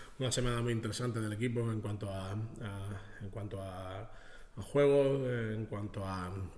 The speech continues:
en cuanto al convencimiento de, de lo que, lo que estamos trabajando. Es cierto que cuando uno va en una dinámica, dinámica positiva y ve las caras de los jugadores, pues siempre,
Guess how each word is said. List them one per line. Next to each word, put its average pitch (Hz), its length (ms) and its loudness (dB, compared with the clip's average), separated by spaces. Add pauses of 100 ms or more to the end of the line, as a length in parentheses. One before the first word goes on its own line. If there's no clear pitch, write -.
(1000)
en 104 140 -4
cuanto 107 240 -4
al 101 40 -4
convencimiento 117 720 2
de, 123 380 4
de 113 80 -2
lo 110 100 -2
que, 113 120 -6
lo 107 200 -4
que 104 60 -6
estamos 117 320 -4
trabajando. 143 560 0 (640)
Es 123 180 4
cierto 123 300 6
que 113 100 2
cuando 110 340 2
uno 120 380 2 (340)
va 117 120 4
en 117 80 2
una 113 120 2
dinámica, 113 400 0
dinámica 113 460 0
positiva 107 880 0
y 95 280 -4
ve 98 140 -4
las 95 120 -4
caras 95 240 -4
de 95 60 -4
los 95 100 -4
jugadores, 92 420 -6
pues 90 140 -6
siempre, 92 480 -4